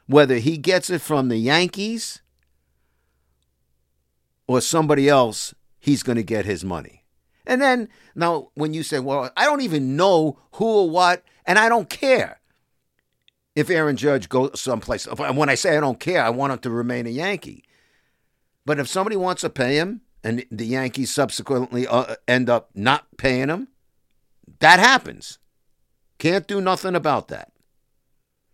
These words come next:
That's the name of the game. Baseball is a business.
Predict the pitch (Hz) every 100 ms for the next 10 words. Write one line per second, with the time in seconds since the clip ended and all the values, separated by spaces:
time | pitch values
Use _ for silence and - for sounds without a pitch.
0 | _ _ _ - 127 - 131 120 135 147
1 | 165 143 127 78 - _ _ _ - 80
2 | 139 175 - 160 160 156 139 117 120 98
3 | 143 131 147 139